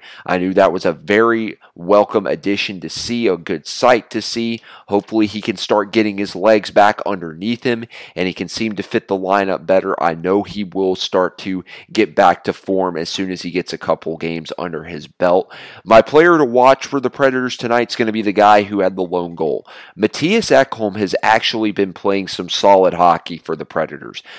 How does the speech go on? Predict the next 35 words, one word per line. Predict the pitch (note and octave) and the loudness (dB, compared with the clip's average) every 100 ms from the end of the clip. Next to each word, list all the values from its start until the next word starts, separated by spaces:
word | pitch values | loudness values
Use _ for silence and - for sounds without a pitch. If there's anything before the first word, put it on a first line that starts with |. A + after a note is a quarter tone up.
| - | -6
I | |
was | F2 | -6
talking | - B2 B2+ | -2 0 0
to | A#2+ | -2
one | A2+ A2+ | 0 2
of | |
my | G#2+ | 2
good | G2 G#2+ G2+ | 0 0 -2
friends, | - G#2 G2 D#2+ | -2 -4 -4 -8
Ben | D#2+ G2+ F#2 | -4 -2 -2
McGreevy, | F2+ F2 F2+ F#2 F2 F2 | -8 -6 -4 -4 -2 -4
about | E2+ F2+ F2 | 0 2 4
it | F2 - - - | 2 -2 -12 -16
when | - G2 | -6 -4
the | F2+ | -4
Carolina | - G#2+ G#2 G2+ F#2+ F2+ | -4 0 2 4 2 0
Hurricanes | F2+ F#2+ F2+ G2 E2 D#2+ | 0 0 0 -6 -10 -8
game | - E2+ D#2+ | -6 -6 -6
happened | F2+ F2 F2 E2 | 0 0 0 -4
on | - D#2+ | -6 -8
Tuesday. | D2+ - G2 E2+ D#2+ D2 - - - _ | -10 -10 -8 -8 -8 -8 -12 -20 -20 _
He | - D#3 A3 | -14 -6 2
and | A#3 | 4
I | F#3 E3+ | 6 4
both | B2+ G2+ A#2+ C3 | 2 4 4 4
agreed | A2 F#2 G#2+ F#2 | -2 -2 -2 0
not | A#2+ D#3 | 2 2
only | F#3 F#3+ D#3 | 2 0 -2
did | B2 A#2 | -2 -2
Ryan | G#2+ A2+ B2+ B2 G2+ | 2 2 4 0 -2
Johansson | G#2+ F2+ - B2 B2+ - A2+ F#2+ | -2 -2 -4 -2 -2 -2 -6 -4
have | F#2 E2+ | -4 -4
a | F2+ | -6
solid | - F2+ F2+ E2+ - | -2 0 0 -2 -6
game, | F2 E2+ E2+ | -6 -6 -8